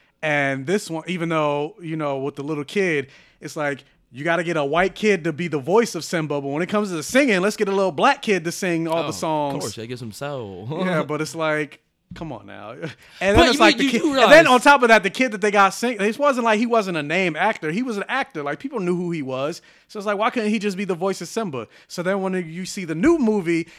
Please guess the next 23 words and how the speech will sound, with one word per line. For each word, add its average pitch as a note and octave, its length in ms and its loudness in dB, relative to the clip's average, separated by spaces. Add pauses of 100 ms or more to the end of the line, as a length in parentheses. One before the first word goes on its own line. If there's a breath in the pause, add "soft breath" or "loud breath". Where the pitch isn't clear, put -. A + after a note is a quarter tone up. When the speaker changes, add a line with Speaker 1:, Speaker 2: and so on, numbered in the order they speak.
Speaker 1:
and D#3+ 120 -6
you F#3+ 60 -6
saw F#3 240 2
that F3+ 240 -2
most G#3 300 0
of F#3 100 -6
the, E3 140 -2
the C3+ 220 -8
mo-, D3+ 440 -2
the C#3+ 100 -4
main F3+ 380 0
cast, G#3+ 400 0
the D#3 80 -14
lions F#3 380 -4
and F3+ 80 -2
all F#3 80 2
that F3 100 0
other F#3+ 100 -4
stuff, F3 240 -4
they E3+ 80 -8
got D#3+ 200 -2
mostly E3+ 340 -6
black, D#3+ 400 -2